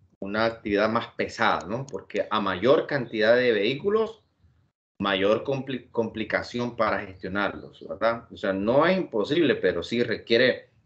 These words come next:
mayor control. Estamos hablando de, de una mayor cantidad. Hay que gestionar los mantenimientos de cada uno y si son de diferente tipo, aún más.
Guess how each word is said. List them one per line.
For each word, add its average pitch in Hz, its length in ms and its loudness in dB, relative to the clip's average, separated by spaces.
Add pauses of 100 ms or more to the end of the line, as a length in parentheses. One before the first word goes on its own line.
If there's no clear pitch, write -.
(140)
mayor 92 920 2
control. 110 600 2 (400)
Estamos 95 320 -2
hablando 98 360 2
de, 95 380 2
de 85 180 -4
una 95 240 -4
mayor 95 340 -2
cantidad. 107 760 -2 (440)
Hay - 160 -2
que 104 80 -6
gestionar 101 400 2
los 107 100 0
mantenimientos 98 580 -2
de 90 120 -6
cada 87 240 2
uno 139 220 6
y 107 40 0
si 101 140 -6
son 110 140 -2
de 107 60 4
diferente 101 500 2
tipo, 131 340 -2
aún 95 280 2
más. 143 520 0